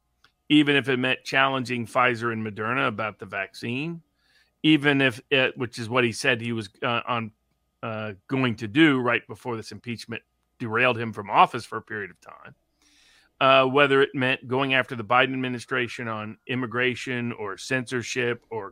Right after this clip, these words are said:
guns or any other issue, he has been the lead lawyer on almost every single case of consequence concerning any state attorney general in the country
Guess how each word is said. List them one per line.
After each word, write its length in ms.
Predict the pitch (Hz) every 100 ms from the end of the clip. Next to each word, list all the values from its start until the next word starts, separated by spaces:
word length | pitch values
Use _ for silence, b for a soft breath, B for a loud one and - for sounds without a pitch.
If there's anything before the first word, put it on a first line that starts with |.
| -
guns 500 | 123 127 127 120 120
or 120 | 104
any 160 | 113 135
other 200 | 143 123
issue, 320 | 113 - 117 - _ _ _ _ _ _
he 200 | 165 170
has 140 | 156
been 320 | 123 147 143
the 80 | 131
lead 580 | 123 127 156 180 196 170 _ _ _ -
lawyer 500 | 127 143 156 170 151
on 100 | 135
almost 320 | 139 131 -
every 280 | 139 151 160
single 400 | - 147 143 135
case 340 | - 139 127
of 140 | 123 113
consequence 720 | - 143 139 123 - 120 117
concerning 640 | - 107 - 127 127 120
any 180 | 131 135
state 280 | - 135 127
attorney 380 | 110 123 127 113
general 500 | 95 127 127 113 110
in 100 | 107
the 80 |
country 520 | - 139 143 - 104